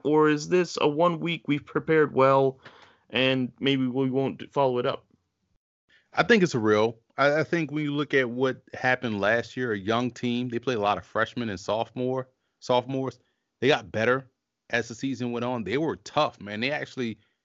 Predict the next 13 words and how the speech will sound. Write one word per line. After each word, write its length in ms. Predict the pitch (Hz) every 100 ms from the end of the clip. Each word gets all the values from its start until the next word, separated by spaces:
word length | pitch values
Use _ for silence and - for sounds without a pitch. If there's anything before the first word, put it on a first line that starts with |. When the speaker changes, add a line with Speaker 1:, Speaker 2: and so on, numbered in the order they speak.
| _ _ _
Speaker 2:
killed 400 | - 143 131 117 -
Howard's 480 | - 123 135 117 -
chances 500 | - 135 131 - 110
of 160 | 95
getting 220 | 113 151
to 80 | 131
the 60 | 107
Celebration 500 | 120 107 104 104 104
Bowl 160 | 107
with 120 | 107 98
that 260 | 117 98
gritty 320 | 98 123 123
win, 380 | 101 120 131 98